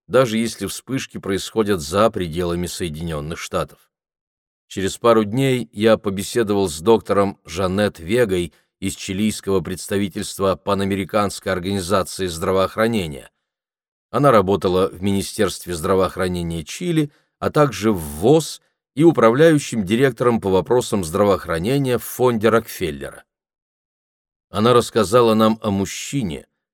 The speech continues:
который заболел пятого сентября тысяча девятьсот девяносто седьмого года и спустя шесть дней скончался. Внимание средств массовой информации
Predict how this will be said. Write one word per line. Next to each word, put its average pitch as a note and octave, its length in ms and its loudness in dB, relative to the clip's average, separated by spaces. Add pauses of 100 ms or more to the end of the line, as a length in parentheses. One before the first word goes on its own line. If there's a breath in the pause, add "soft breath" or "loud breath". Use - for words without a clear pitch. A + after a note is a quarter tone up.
который C#3 340 0
заболел A2 560 2
пятого A#2 440 0
сентября G2+ 640 0
тысяча A#2 440 -10
девятьсот F#2+ 480 -4
девяносто F#2 580 -4
седьмого E2+ 520 -6
года A2+ 380 2 (380 soft breath)
и A2 100 -2
спустя A2+ 540 -2
шесть G#2+ 420 -4
дней F#2 600 -4
скончался. F2 800 -8 (1080)
Внимание C3+ 560 2
средств A#2+ 600 -2
массовой G#2 500 0
информации G2 800 -4